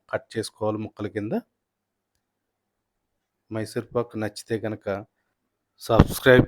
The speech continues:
చేసి, లైక్ చేసి, షేర్ చేయండి ఫ్రెండ్స్. మనం ఒక ప్లేట్లో వేసుకున్నాం, ముక్కల కింద కట్ చేసుకున్నాం. చాలా బాగా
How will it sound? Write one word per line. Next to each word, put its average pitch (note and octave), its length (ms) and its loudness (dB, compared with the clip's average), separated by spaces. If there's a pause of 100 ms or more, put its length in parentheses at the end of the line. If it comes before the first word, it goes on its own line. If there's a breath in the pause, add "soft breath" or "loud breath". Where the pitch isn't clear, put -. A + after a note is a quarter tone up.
చేసి, A2+ 320 0 (160)
లైక్ G#2+ 260 0
చేసి, A#2 260 0
షేర్ A2+ 300 2
చేయండి A2 280 -4
ఫ్రెండ్స్. G2+ 320 -4 (1800)
మనం A#2+ 220 0
ఒక - 160 -10
ప్లేట్లో A#2 440 2 (1120)
వేసుకున్నాం, A#2 540 -2 (4000)
ముక్కల A#2+ 300 -2 (100)
కింద A#2+ 140 -2 (100)
కట్ A2+ 220 -4
చేసుకున్నాం. A2+ 440 -6 (2750)
చాలా A#2 260 4
బాగా A2+ 180 10